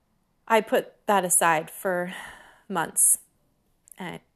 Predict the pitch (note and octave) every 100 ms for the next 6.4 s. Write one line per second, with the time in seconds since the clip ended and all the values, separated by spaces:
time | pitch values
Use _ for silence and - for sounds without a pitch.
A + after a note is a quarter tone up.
0 | - F3 F3 E3+ - F3 E3+ D#3+ F3+ _
1 | _ _ _ G#3 G#3 G#3 G3 - F#3 -
2 | - - F3 F3 E3+ E3 E3 E3 - _
3 | _ _ _ _ _ _ _ _ G#3 G#3
4 | G#3 G3 - F3+ F3 F3+ G#3 A3 A3+ G3+
5 | F3+ E3+ E3+ E3+ D3+ C#3 D#3 E3 E3 D#3+
6 | D#3 D#3 E3+ D#3+